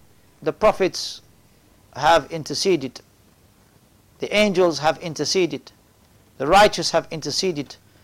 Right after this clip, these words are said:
And what is left is Shafa'atul Rahman, the intercession of Ar-Rahman. And he will take out of the hellfire those who have not done any good deeds. And in Muslim Imam Ahmad, they have not done any good deeds except Tawheed. Then they will come out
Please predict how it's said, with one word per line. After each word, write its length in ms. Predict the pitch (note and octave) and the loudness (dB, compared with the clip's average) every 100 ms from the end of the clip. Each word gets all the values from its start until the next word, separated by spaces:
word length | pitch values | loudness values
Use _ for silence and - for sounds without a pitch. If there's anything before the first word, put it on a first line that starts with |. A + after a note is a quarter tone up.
| _ _ | _ _
And 80 | C3+ | -2
what 180 | E3+ F3+ | -2 -2
is 160 | D#3 D3+ | -4 0
left 280 | F3 - | 0 -2
is 140 | E3 C#3+ | -8 -6
Shafa'atul 640 | - C#3 G3 D#3+ D#3 D3+ | -6 0 2 4 2 0
Rahman, 400 | D3 C#3 D#3 C#3+ | -2 0 -2 -2
the 80 | C3+ | -4
intercession 480 | C3+ - G#3+ G3+ E3 | -10 -6 -4 -2 -4
of 100 | C3+ | -4
Ar-Rahman. 480 | C3+ C3 C#3 C3+ B2+ - _ _ _ _ _ - | -2 -4 -6 -10 -10 -20 _ _ _ _ _ -14
And 120 | D3 | -6
he 60 | D3+ | -4
will 100 | C#3+ | -2
take 240 | F#3 E3+ | -2 2
out 140 | F3 D3+ | 2 2
of 100 | C#3 | -2
the 100 | C3+ | 0
hellfire 440 | E3+ - E3 D#3 | 0 2 2 2
those 220 | E3 E3+ | 2 0
who 60 | D3+ | 2
have 240 | C#3+ D3+ | 0 0
not 300 | D#3+ - C3 | -4 -6 -2
done 280 | C#3 F3 D3+ _ _ _ _ _ _ _ | 0 0 -4 _ _ _ _ _ _ _
any 300 | G3+ F#3+ F3 | -4 -2 -4
good 360 | C3 D#3+ B2+ B2 | -2 -4 -4 0
deeds. 500 | D#3+ D3 A#2+ - - | 0 0 -2 -12 -10
And 120 | C3 C3+ | -10 -8
in 100 | C#3+ | -2
Muslim 320 | F#3 - E3+ | -2 0 0
Imam 120 | D#3+ | 0
Ahmad, 380 | E3 - G#3 G#3 - _ _ _ _ - | 0 2 0 0 -8 _ _ _ _ -4
they 160 | D3 | 0
have 200 | D3+ D#3 | 2 2
not 300 | E3 F#3 D3 | 0 -4 0
done 200 | D3 D#3+ D#3 | 2 2 0
any 240 | F#3+ E3+ | -4 -4
good 280 | C#3 D#3+ B2+ | -2 -4 -2
deeds 320 | E3+ G#3 - - | -2 -2 -2 -6
except 540 | D3 - F#3+ - - | -4 0 0 -2 -2
Tawheed. 540 | D#3 A#2+ C#3+ C3+ A#2+ - _ _ _ _ - | -2 -2 -6 -8 -8 -20 _ _ _ _ -14
Then 140 | G3 | -4
they 80 | A3+ | 2
will 160 | G3+ F3 | 2 2
come 180 | F3 | 0
out 300 | E3 E3 D#3 | 4 4 2